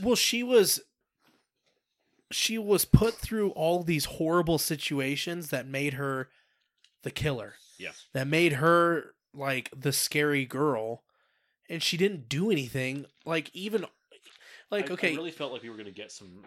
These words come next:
Speaker 2: I, I really felt like we were gonna get some, like, faceless action
Speaker 1: That's
Speaker 2: in this
Speaker 1: wh-,
Speaker 2: last
Speaker 1: that's,
Speaker 2: season.
Speaker 1: we didn't, we didn't get any of that this
Speaker 2: No.
Speaker 1: season. Not a single
Speaker 2: None of
Speaker 1: instance
Speaker 2: it.
Speaker 1: whatsoever. Like, could you imagine if she would have pulled that shit with Cersei?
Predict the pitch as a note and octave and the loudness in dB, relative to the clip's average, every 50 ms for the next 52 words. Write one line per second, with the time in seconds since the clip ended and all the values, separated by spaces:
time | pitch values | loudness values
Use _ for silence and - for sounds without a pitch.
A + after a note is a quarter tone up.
0 | - - - B2 - - - - - - - - - - G#2 A2+ C3 B2+ - A#2+ | -20 -18 -18 -18 -18 -20 -20 -20 -20 -20 -20 -16 -10 -4 -2 0 0 2 2 2
1 | A2+ G2 F#2+ F#2 F#2+ F#2 F2+ E2 G2 F#2+ - - - F#2 E2+ E2+ E2 E2 D#2+ - | 2 2 2 2 0 0 0 0 -2 -2 -2 -4 -6 -6 -6 -6 -6 -8 -10 -8
2 | - - E2+ D#2+ - - - E2 D#2+ - - - - D#2+ D2+ - - - - D#2 | -6 -6 -4 -4 -4 -6 -8 -8 -8 -10 -8 -8 -8 -8 -6 -8 -8 -8 -10 -10
3 | D2+ D2 D2 - A3 B3 C#4 - - - - G3 - - D4+ E4 - - - - | -12 -12 -4 0 2 2 2 2 0 -2 -2 0 2 2 2 2 0 -2 -4 -4
4 | E2 D2+ D2+ D#2 E3 E3 G#3+ B3+ A#3+ C#4+ C#4+ B3 F#3+ F3+ G#3+ A3 C4 A#3 E3 - | -4 -6 -6 -6 0 4 6 8 8 6 4 4 2 2 4 4 4 4 4 2
5 | F#3+ A3 A3+ A3 G3 F3 D#3 C#3 B2+ B2 A2+ - - C#3 - G#3 F#3+ B2+ A2+ A2 | 2 4 2 2 4 4 4 4 2 0 -2 -2 -4 -4 -2 -2 -2 -2 -4 -8
6 | G2+ A2+ B2+ E3 G3 G3 - E3+ - - - - - G#3+ A3 G3+ G3+ F3+ F3+ F#3 | -8 -2 0 2 2 2 2 2 2 2 4 4 2 2 2 2 0 0 0 0
7 | F#3 G3+ - - A2 D2+ C#2+ - - - _ _ _ _ D3+ D3 E3+ F3 - - | 0 0 0 0 -2 -4 -6 -8 -10 -12 _ _ _ _ -2 0 0 0 0 0
8 | F#3 F3 E3 D3+ B2 G#2+ G#2 G2+ - - _ _ _ _ _ _ _ _ _ - | 0 2 2 0 0 -2 -6 -12 -14 -18 _ _ _ _ _ _ _ _ _ -20
9 | - - - - - D#3 D#3 D3 - D#3+ C#3+ E3 F#3+ E3+ D3+ D3 D#3+ F3 F#3 F3 | -20 -20 -20 -6 -2 0 0 0 -2 -2 0 0 2 2 2 2 2 2 2 2
10 | - - E3 E3 E3+ E3 D#3+ D3 - - - E3 E3+ D3+ D#3 D#3 D3+ - - - | 2 2 4 6 6 6 4 4 0 0 2 2 4 4 4 2 2 0 0 0
11 | F3 D3 D#3 - - - D#3 C#3 D3 D3 - - F#3 F#3 G3 - | 0 0 0 0 0 2 2 2 2 2 2 2 0 0 0 -4